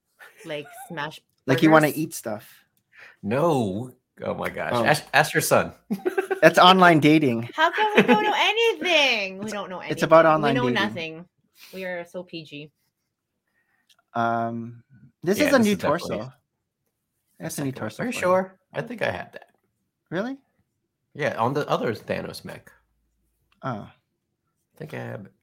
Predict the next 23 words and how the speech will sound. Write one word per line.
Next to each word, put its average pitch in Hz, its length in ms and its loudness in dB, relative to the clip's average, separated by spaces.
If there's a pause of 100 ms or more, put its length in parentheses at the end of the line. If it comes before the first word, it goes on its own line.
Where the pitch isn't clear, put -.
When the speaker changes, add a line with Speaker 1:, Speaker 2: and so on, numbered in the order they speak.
Speaker 2:
I 147 40 -6
don't, 135 120 -4
I - 40 -20 (120)
Speaker 3:
It 165 40 2
Speaker 2:
don't 185 120 6
Speaker 3:
came 208 40 4
Speaker 2:
even 202 120 2
Speaker 3:
with 170 100 0
the 135 100 0
Speaker 2:
know - 60 -2
if 127 40 0
I 117 60 0
Speaker 3:
helmet. 113 160 -10 (1200)
Speaker 2:
and 123 240 -4
Rocket. 113 520 -6 (1800)
All 117 60 2
right, 120 140 0
Secret 147 540 -4
Life 135 280 0
of 107 240 -8
Bricks. 196 580 -2
Speaker 1:
It's 233 120 -12
okay. 165 340 -10